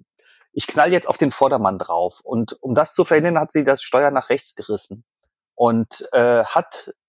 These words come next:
dabei die Radfahrerin erfasst und zu Boden geschleudert und überfahren. Und, äh, äh, das ist in einem Kreuzungsbereich passiert. Ähm, das heißt, man kann von der Haraldstraße an der Stelle, wo der Unfall passiert ist, nach rechts zum Schwanenmarkt einbiegen.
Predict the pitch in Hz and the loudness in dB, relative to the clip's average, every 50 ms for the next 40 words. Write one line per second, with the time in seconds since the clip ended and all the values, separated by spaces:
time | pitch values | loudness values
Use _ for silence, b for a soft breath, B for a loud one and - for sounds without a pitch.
0 | _ _ _ - 127 131 127 120 120 123 131 127 127 135 135 110 - _ _ _ | _ _ _ -2 0 0 2 4 4 4 4 4 4 4 2 0 -2 _ _ _
1 | _ _ _ _ _ _ _ _ _ _ _ 98 - 113 101 127 143 - - - | _ _ _ _ _ _ _ _ _ _ _ -8 -4 0 2 2 2 2 0 -2
2 | - 151 139 - 139 127 123 123 120 127 - - - - - - - 143 196 - | 0 2 2 2 0 0 0 0 0 0 -2 -4 -6 -8 -6 -2 -2 -2 -2 -2
3 | - - - - - - _ _ - - 127 - - 123 107 107 123 151 175 196 | -8 -10 -10 -10 -12 -12 _ _ -8 -8 -8 -4 -2 0 2 2 2 2 2 2
4 | 175 165 - - - 139 156 147 156 - - 127 120 - 135 131 127 - - - | 0 -2 -2 0 0 2 2 2 0 -2 -2 -4 -4 -2 -2 -2 -2 -4 -4 -4
5 | - 92 90 90 - _ _ _ _ _ _ _ - - 131 123 123 113 _ - | -4 -4 -4 -8 -12 _ _ _ _ _ _ _ -2 0 2 2 2 -2 _ -8
6 | - - 139 131 131 131 127 123 - - - 147 135 131 120 127 127 123 - 123 | 0 2 4 6 6 6 6 4 2 0 0 2 2 2 4 2 0 0 0 -4
7 | 127 - 131 143 - 139 131 123 113 - - - 147 165 196 - - - - 143 | -2 -2 -2 -2 0 0 0 0 0 -2 -2 0 2 2 0 0 -2 -4 -2 -2
8 | 131 117 - - - - 113 90 95 101 113 - - - - 165 175 - - - | -2 -2 -4 -4 0 0 2 2 4 2 2 0 -4 -10 -8 -8 -8 -8 -8 -6
9 | 202 226 277 320 - - _ _ _ _ _ b b b b b b b b b | -4 -4 -4 -4 -6 -12 _ _ _ _ _ b b b b b b b b b
10 | b - 143 147 143 147 143 123 131 117 - - 110 107 117 143 190 208 - - | b 0 2 2 2 0 0 0 -2 -2 -2 -2 0 2 4 4 4 2 0 -2
11 | - - 123 113 123 - - 120 139 185 - - 143 120 - - - 120 123 180 | -8 -4 -4 -4 -2 0 2 2 0 0 -2 -2 0 0 2 2 2 2 2 2
12 | 170 - - - - 165 180 180 - - - 110 110 - - - - 123 131 175 | 0 -2 -2 0 2 4 4 4 2 0 2 2 2 2 0 -2 2 2 4 4
13 | 170 139 117 - - - 139 143 - - 120 - - 113 107 - - 139 143 - | 4 4 2 2 2 0 0 -2 0 0 -2 -2 -2 -6 -6 -2 0 0 2 2
14 | - 156 - 123 - - - - 165 156 - - - - - - 107 95 - - | 0 -2 0 0 0 0 0 0 -2 -2 -2 -6 -16 -10 -6 -4 -4 -2 -2 -4
15 | - - - 196 196 110 131 139 143 143 143 143 147 - - - 135 143 147 151 | -4 0 0 2 2 2 0 0 0 0 0 0 0 -2 -2 -2 0 0 0 -2
16 | 139 - 147 156 151 202 220 226 | -4 -4 -4 -4 -2 -2 -4 -4